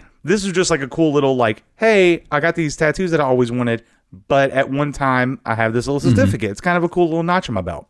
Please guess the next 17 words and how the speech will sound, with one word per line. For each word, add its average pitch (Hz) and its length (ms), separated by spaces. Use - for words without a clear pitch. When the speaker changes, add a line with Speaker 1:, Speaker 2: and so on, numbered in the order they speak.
Speaker 2:
Yeah. 104 220
Speaker 1:
So 160 460
it 165 80
wasn't 247 320
that 185 140
it 175 80
was 120 100
broken. 92 580
It 139 60
was 135 140
just 202 160
the 170 80
fact 147 300
that 120 200
it 160 140
was 151 160
broken. 165 680